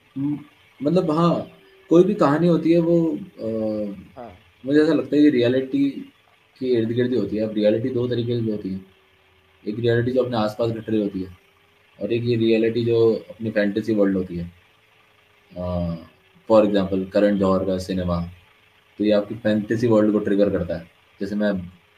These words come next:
Speaker 1: अ, छोटा था मुझे भी लगता था यार वो कभी खुशी कभी गम आई थी उसमें ऋतिक रोशन college में जाता है गाड़ी लेके, तो मुझे भी लगता था यार बड़ा होऊंगा तो यार मैं ऐस-, ऐसा कुछ होगा। <laughs> हालांकि ऐसा कुछ होता नहीं है,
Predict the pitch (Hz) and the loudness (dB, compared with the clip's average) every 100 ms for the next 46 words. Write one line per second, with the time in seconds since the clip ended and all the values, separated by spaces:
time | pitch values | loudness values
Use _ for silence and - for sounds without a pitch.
0 | _ _ - 92 90 87 - 101 104 104 | _ _ -6 -4 -2 -4 -4 2 4 4
1 | 104 104 104 98 98 95 98 95 95 95 | 2 0 0 -2 -4 -2 0 0 0 -2
2 | 90 92 _ 101 101 101 104 104 101 101 | -4 -10 _ -6 -4 -4 -2 0 0 0
3 | 95 92 98 92 95 92 _ _ _ _ | 0 -4 -6 -8 -10 -12 _ _ _ _
4 | - 95 101 95 98 98 95 95 98 95 | -14 -10 -6 -4 -4 0 2 2 0 0
5 | 90 92 90 90 92 92 92 90 - 110 | 0 0 0 0 0 -2 -4 -10 -12 -2
6 | 110 123 120 110 104 101 95 92 - _ | 2 4 4 2 2 2 0 -4 -10 _
7 | _ _ _ _ - 101 104 98 98 98 | _ _ _ _ -14 -4 -2 -2 -2 -4
8 | 92 92 92 90 92 - _ _ _ - | -6 -6 -8 -14 -16 -20 _ _ _ -8
9 | 95 101 101 90 92 - - - _ _ | -4 -2 0 0 0 -2 -10 -20 _ _
10 | - - - 95 101 107 104 95 95 101 | -20 -16 -4 0 2 2 0 -2 -4 -2
11 | 95 95 | -4 -6